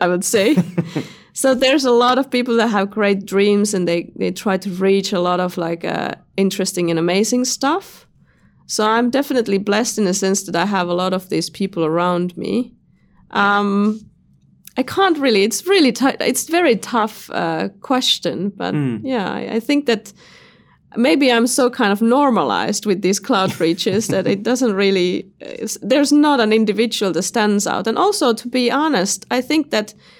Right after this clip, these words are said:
Speaker 1: game industry and being part of this ecosystem kind of teaches you that, um, uh, like, if you compare to, for instance, academia, acad-, in
Speaker 2: Mm.
Speaker 1: academia, we're mostly alone
Speaker 2: Yeah.
Speaker 1: and we're kind of single players. But every single game,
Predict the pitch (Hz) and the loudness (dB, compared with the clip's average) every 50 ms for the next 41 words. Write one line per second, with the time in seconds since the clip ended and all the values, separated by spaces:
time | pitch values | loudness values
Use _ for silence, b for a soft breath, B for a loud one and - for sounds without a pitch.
0 | b b b b b b b b b b b _ _ - 269 294 330 339 330 311 | b b b b b b b b b b b _ _ 2 4 4 6 4 4 4
1 | 269 233 226 240 - - 233 220 220 214 214 208 220 247 262 262 233 240 240 254 | 4 2 2 0 0 2 2 4 4 4 2 2 2 2 2 0 0 0 0 0
2 | 262 277 262 262 254 - 208 208 208 214 220 - 254 233 - 233 226 - - - | 2 2 0 0 0 -2 -2 0 0 -2 -2 -2 -4 -4 -2 -2 -2 -2 -2 -2
3 | - 185 185 185 180 185 - - 226 214 208 202 208 - - 254 247 247 - 240 | -2 0 0 -2 -2 -4 -6 -2 0 0 0 -2 -2 -2 0 0 0 0 0 -2
4 | 220 - - 214 202 196 180 190 185 185 - - - - 190 190 180 180 175 175 | -2 -2 -2 -2 -2 0 0 0 -2 -4 -8 -12 -6 -2 0 0 2 0 0 0
5 | 175 180 175 - - - - _ _ _ _ _ 208 202 202 202 202 196 202 - | -2 -4 -8 -12 -18 -20 -20 _ _ _ _ _ -2 0 0 0 -2 -2 -8 -16
6 | - _ _ _ _ _ _ _ _ _ 240 233 269 240 - 285 226 233 277 247 | -20 _ _ _ _ _ _ _ _ _ -2 -2 0 0 2 0 2 2 2 2
7 | 240 220 - 214 190 214 202 185 190 - - 190 190 190 190 - 214 196 220 233 | 2 2 0 -2 -2 0 0 0 0 0 -2 -2 -2 -4 -4 -4 -2 0 2 2
8 | 226 175 151 127 - - - 202 - 220 - - 233 226 - 143 254 - 254 262 | 2 2 0 -2 -2 -4 -4 -6 -6 -4 -2 0 0 2 0 0 0 0 2 2
9 | 240 220 190 185 185 190 202 220 226 - - 190 165 156 175 190 208 214 180 113 | 2 2 2 0 0 2 2 0 0 0 -2 -2 -2 -2 0 0 0 0 0 0
10 | 87 - 117 120 - b b b b 117 107 92 - - - 208 220 196 196 - | -2 -2 -4 -4 -6 b b b b -6 -6 -6 -6 -4 -2 0 0 0 0 0
11 | 233 196 202 - - - 285 269 262 240 196 170 165 175 190 156 - - 64 73 | 0 0 0 0 0 2 4 4 4 4 2 0 0 0 -4 -4 -2 -4 -4 -4
12 | - - - - - b b b b b b b b - 233 226 226 - - - | -4 -4 -6 -6 -8 b b b b b b b b -2 -2 -2 -4 -4 -2 0
13 | 254 285 285 285 294 277 - - 262 262 262 247 240 220 208 208 208 208 214 220 | 0 2 2 2 0 2 2 2 2 2 2 2 2 0 0 0 0 0 2 2
14 | 220 220 214 214 214 214 | 4 4 4 2 0 0